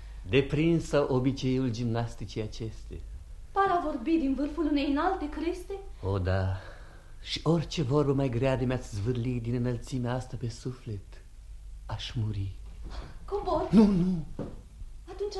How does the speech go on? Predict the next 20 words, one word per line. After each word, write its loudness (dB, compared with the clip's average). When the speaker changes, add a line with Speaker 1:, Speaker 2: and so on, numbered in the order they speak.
Speaker 2:
urcați 2
pe -2
banc, 4
iute. 0
Speaker 1:
Nu. 8
Speaker 2:
Pentru -12
ce? -10
Speaker 1:
Acestor -2
dumnezeiești 0
minute, 0
lăsați-le 2
fiorul 0
suav 0
de -4
a 0
ne 0
putea -2
șopti -4
pe -6
nevăzute. -4